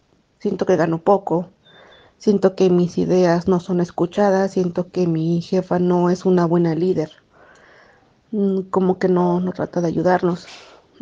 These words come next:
Eh, me siento muy mal económicamente porque pienso en que,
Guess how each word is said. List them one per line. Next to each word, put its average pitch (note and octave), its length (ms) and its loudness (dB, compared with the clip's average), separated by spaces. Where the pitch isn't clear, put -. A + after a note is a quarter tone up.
Eh, E3+ 460 -2
me F#3 280 2
siento G3 440 2
muy F#3+ 260 2
mal F#3+ 260 4
económicamente F#3 1000 0
porque F3+ 500 -4
pienso D#3+ 440 -4
en F3+ 80 -2
que, E3+ 320 -8